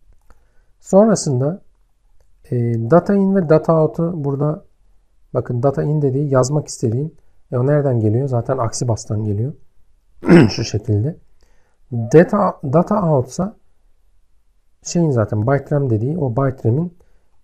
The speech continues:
memory adresi neyse onun çıktısı. Şu yazmak için, şu okumak için. Ben sadece okuyacağım.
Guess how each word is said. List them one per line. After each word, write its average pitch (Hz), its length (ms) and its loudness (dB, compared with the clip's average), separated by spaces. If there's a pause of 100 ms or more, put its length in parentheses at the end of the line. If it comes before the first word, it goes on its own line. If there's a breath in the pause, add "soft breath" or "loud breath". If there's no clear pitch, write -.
(140)
memory 143 280 2
adresi 110 440 -2
neyse 151 340 -4
onun 165 280 -4
çıktısı. - 480 -12 (340)
Şu - 180 -6
yazmak 139 420 0
için, - 140 -10
şu - 160 -6
okumak 113 320 -6
için. - 160 -20 (440)
Ben 139 100 6
sadece 185 360 2
okuyacağım. 135 460 -2